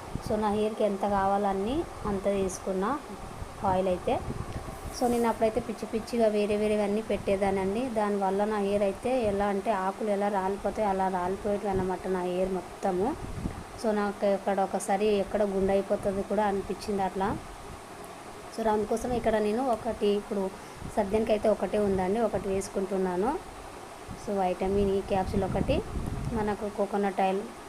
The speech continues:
మా హెయిర్కి ఎంత కావాలనేసి అంత అయితే తీసుకున్నాను. ఇప్పుడైతే దీన్ని లైట్గా నేను వేడి చేసుకుంటానండి ఆయిల్. డబల్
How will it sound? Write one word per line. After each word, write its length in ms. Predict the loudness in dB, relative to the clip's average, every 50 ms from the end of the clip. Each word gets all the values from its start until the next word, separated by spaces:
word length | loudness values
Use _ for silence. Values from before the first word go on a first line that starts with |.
| -14 -14 -14 -14 -10 -6
మా 200 | -4 -2 0 0
హెయిర్కి 340 | 0 0 0 0 0 0 0
ఎంత 200 | 0 0 0 0
కావాలనేసి 680 | 0 2 2 4 4 4 2 2 0 0 -2 -2 0 0
అంత 200 | 0 0 0 -2
అయితే 180 | -2 -4 -4 -6
తీసుకున్నాను. 800 | -4 -4 -4 -4 -4 -6 -4 -2 -2 0 0 0 0 0 0 -2 -4 -6 -10 -10 -10 -10 -12 -12 -16 _ _ _ _ _ -18 -18 -16 -16 -16 -14 -14 -8 -2 -2
ఇప్పుడైతే 440 | -2 2 6 6 6 6 6 2 -2
దీన్ని 280 | -2 0 0 0 2 4
లైట్గా 460 | 4 6 6 4 4 2 2 0 2
నేను 200 | 2 2 2 2
వేడి 400 | 4 4 4 2 2 0 -2 -4
చేసుకుంటానండి 680 | -4 -4 -2 -2 -2 0 2 2 2 2 2 2 2
ఆయిల్. 480 | 4 4 4 4 2 4 2 2 2 0 -4 -10 -14 -14 -14 -12 -12 -12 -12 -12 -12 -12 -12 -12 -12 -12 -14 -14 -14 -16 -16 -16 -16 -16 -14 -14 -14 -14 -12 -12 -12 -14 -14 -8 -4 2 4
డబల్ 480 | 6 6 6 6 6 6 6 6 4